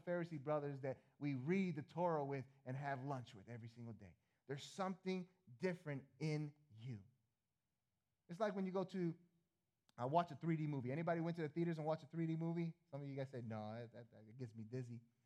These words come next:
Or I, I went to Universal Studios last year when we went to California, and really you're paying, like, almost two hundred bucks a ticket to sit down in something with three D glasses that shakes you around and makes you feel like you're going through real roller coasters. But when you're watching a three D movie without glasses,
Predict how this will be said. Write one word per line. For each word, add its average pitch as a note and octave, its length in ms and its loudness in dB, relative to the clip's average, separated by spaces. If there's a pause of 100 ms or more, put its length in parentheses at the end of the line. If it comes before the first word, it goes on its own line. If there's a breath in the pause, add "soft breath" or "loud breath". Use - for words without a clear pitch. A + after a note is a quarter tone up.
(600)
Or D3+ 340 6
I, D3+ 200 4
I E3 60 10
went F3 180 6
to F3 60 2
Universal E3+ 440 2
Studios E3 480 4
last D#3 320 6
year D#3+ 240 4
when D3 160 0
we D3 60 0
went D3+ 160 2
to C#3+ 60 -6
California, D3+ 680 2 (320 soft breath)
and D3 160 0
really G#3 180 6
you're D3+ 140 2
paying, G3 260 0
like, C#3 160 2
almost D3+ 220 0
two E3 80 -2
hundred D3+ 200 0
bucks D3 200 0
a A#2 60 -16 (100)
ticket E3 220 -2
to B2+ 60 -12 (140)
sit D3 160 -6
down D3+ 240 2
in C3 100 -2 (120)
something D3+ 320 0
with C3 140 -2 (220)
three F3 140 4
D E3 140 6
glasses C#3 400 4
that C3 160 -2
shakes D#3+ 360 -2
you C#3 120 -6
around C3 380 0 (340 soft breath)
and C3 100 0
makes C#3 220 -4
you C3 60 -4
feel C#3+ 200 -2
like B2+ 140 0
you're B2 80 -6
going B2 220 -4
through A#2+ 180 -10
real A#2 160 -2
roller C3 340 0
coasters. G2 360 -14 (1500)
But F3+ 100 6
when F3 160 6
you're F3 80 8
watching G#3 400 6
a F#3 60 4
three F#3+ 240 2
D F#3 120 4
movie F#3 480 6
without D#3 480 6
glasses, D#3+ 640 2